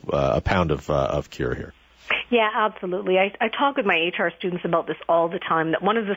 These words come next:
Speaker 2: things from strategic H R management is always to try and be preventative. The more we can avoid problems, the more we can nip them in the bud, the more we can resolve issues. I mean, I'm a huge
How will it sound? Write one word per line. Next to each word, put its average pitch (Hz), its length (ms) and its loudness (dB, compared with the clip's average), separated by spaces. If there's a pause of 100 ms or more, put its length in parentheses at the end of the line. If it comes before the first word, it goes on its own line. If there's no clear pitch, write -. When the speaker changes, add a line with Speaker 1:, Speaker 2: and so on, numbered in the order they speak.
Speaker 2:
things 180 220 0 (100)
from 151 220 0 (300)
strategic 214 580 0
H 175 220 0
R 170 120 2
management 170 560 0 (420)
is 202 120 2 (100)
always 214 320 4 (100)
to 208 60 -4
try 190 300 2
and 180 140 0
be 175 240 2
preventative. 160 760 0 (440)
The 190 60 2
more 196 280 6
we 262 120 -2
can 226 160 0
avoid 175 460 2
problems, 220 580 0
the 185 80 -4
more 190 260 4
we 185 140 -2
can 165 240 -2
nip 170 160 0
them 165 120 0
in 196 80 0
the 165 80 2
bud, 170 500 2 (280)
the - 60 -12
more 180 200 2
we 185 120 0
can 185 180 -2
resolve 175 380 2
issues. 160 480 0 (280)
I 240 100 4
mean, 226 120 2
I'm 269 160 2
a 269 60 -2
huge 220 280 -4